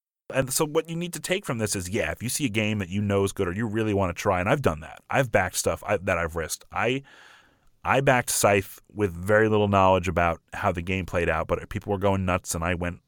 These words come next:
I went for it. I backed the Tortuga game 'cause it was cheap. I backed Apex, the theropod deck building game with dinosaurs, because it had dinosaurs. These are risky investments. Sometimes they'll work out, sometimes they won't, and that's just something people need to,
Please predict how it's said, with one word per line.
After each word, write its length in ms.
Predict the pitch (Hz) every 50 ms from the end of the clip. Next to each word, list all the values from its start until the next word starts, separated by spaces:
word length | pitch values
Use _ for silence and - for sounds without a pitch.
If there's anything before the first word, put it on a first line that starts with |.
| _ _ _
I 160 | - 82 90
went 220 | 85 82 82 78 -
for 260 | - 76 71 71 73
it. 80 | 76 - - - _ - 82 80 -
I 140 | - 95 101
backed 300 | 98 104 101 104 - -
the 60 | 110
Tortuga 520 | 98 - 107 95 - - 120 110 101 101
game 300 | 92 92 101 95 98 95
'cause 200 | 90 - 98 85
it 40 | 90
was 140 | 87 90 -
cheap. 320 | - - 107 104 - -
I 120 | - 92 98
backed 380 | 95 98 95 98 92 - - - -
Apex, 680 | 95 95 101 - - 104 95 98 - - - - - - - - _ _ _ _ _ _ _ _ _ _ _ _
the 140 | - 92 92
theropod 580 | 85 - - 110 101 101 - - 104 98 92 90
deck 220 | 90 107 104 -
building 300 | - 107 101 95 98 92
game 180 | 87 95 92 90
with 140 | 90 82 -
dinosaurs, 580 | - 98 101 98 95 92 - 92 95 92 87
because 260 | - 101 95 120 104
it 100 | - 110
had 220 | 95 120 120 113 107
dinosaurs. 840 | 98 104 107 113 98 82 78 - - 80 69 69 65 57 - - - - - - - - - - - _ _ _ _ _ _ _ -
These 380 | 98 98 98 110 131 143 147 143
are 100 | 147 123
risky 640 | 113 98 92 98 110 131 139 - - - 113 107 101
investments. 920 | 95 90 87 92 92 95 - - - 82 - - - - - - - - - _ _ _ _ _ _ _ _ _ _ _ _ _ _ -
Sometimes 600 | - - - 120 123 127 - 123 123 120 120 110
they'll 160 | 117 110 107
work 180 | 107 107 101 -
out, 300 | 113 110 117 107 - -
sometimes 480 | - 107 - - 131 120 113 101 101
they 80 | 95 92
won't, 320 | 92 95 95 95 87 87
and 80 | 90 92
that's 160 | 101 104 -
just 160 | - 107 -
something 400 | - 110 98 92 101 92 90 87
people 260 | - - 101 95 95
need 180 | 95 92 90 87
to, 440 | - 87 82 82 82 87 - - -